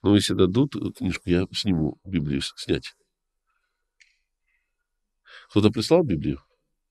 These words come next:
Чтобы в работу. Просто, видно, прочитал, что в Архангельске это делал.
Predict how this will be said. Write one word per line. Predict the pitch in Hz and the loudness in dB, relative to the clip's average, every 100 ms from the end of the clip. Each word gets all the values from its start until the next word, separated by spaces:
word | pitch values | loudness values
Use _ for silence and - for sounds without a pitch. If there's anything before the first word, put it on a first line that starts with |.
| _ _ _ _ _ _ _ - - - _ _ _ _ _ _ _ _ - | _ _ _ _ _ _ _ -20 -20 -20 _ _ _ _ _ _ _ _ -14
Чтобы | - 64 | -4 0
в | 76 | 0
работу. | 69 64 | 0 -2
Просто, | - 95 101 | 2 4 4
видно, | 95 95 | 4 4
прочитал, | 87 92 - 95 | 2 -2 4 4
что | - 87 80 - - - | 4 0 0 -4 -20 -4
в | 85 | 0
Архангельске | 85 104 87 - 80 | 2 4 2 2 -2
это | 98 | 0
делал. | 90 170 82 | 4 6 4